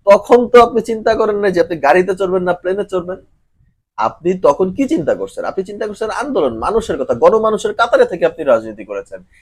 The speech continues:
আপনি তখন গাড়িতে বসে রাজনীতি করেন নাই, তো গাড়িতে বসে আপনারা রাজনীতি করা শুরু করছেন এখন। তার মানে বোঝা যায় যে বৈষম্যের জায়গাটা কোন জায়গায়। তো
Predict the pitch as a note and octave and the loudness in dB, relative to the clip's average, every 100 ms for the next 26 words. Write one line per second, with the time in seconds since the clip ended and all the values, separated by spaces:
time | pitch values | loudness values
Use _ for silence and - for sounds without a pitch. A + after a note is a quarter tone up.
0 | _ D3+ G#3 - G#3+ - D3 F#3 G3 - | _ 0 2 0 0 2 4 6 4 2
1 | G#3 F#3 D3+ C#3 C3 A#2+ G#2+ G2+ F#2 F#2 | 2 4 4 2 -10 -4 -4 -4 -14 -20
2 | _ _ _ _ - G3+ - D#3+ A3 A#3+ | _ _ _ _ 0 2 6 6 8 8
3 | A#3+ A#3 G3 G#3 F#3+ D3+ D3+ D3 C3+ A#2+ | 8 6 2 2 6 6 4 -4 0 0
4 | - A2+ G2 G#2 G2 E2 - _ A2+ A2+ | 0 -12 -14 -16 -14 -14 -14 _ -6 -4
5 | G#2+ B2 A2+ A2 - C3 A#2 F#2 F#2 F2+ | -6 -6 -8 -14 -4 -2 -2 -4 -6 -10
6 | G#2+ B2 - D#3+ D#3 C#3+ A#2 G2+ G2+ - | -6 -6 -4 -4 -4 -8 -6 -4 -4 -6
7 | F#2+ G2+ F#2 F2+ F2 - - _ | -14 -16 -14 -12 -12 -14 -20 _